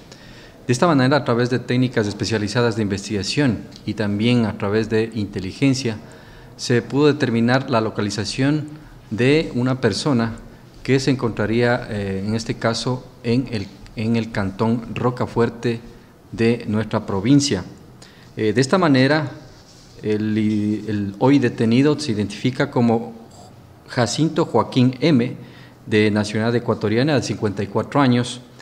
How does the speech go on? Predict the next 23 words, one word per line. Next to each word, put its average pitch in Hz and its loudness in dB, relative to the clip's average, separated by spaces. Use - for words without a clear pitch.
quien 123 4
estaba 131 0
prófugo 135 0
de 113 0
la 104 -2
justicia 135 -2
y 127 -2
por 117 2
un 135 2
presunto, 135 0
eh, 110 2
responsable 127 2
de 113 2
la 104 0
muerte 117 0
de 107 0
una 113 2
ciudadana 113 0
en 131 2
el 113 0
dos 104 0
mil 107 0
diecisiete. 101 -2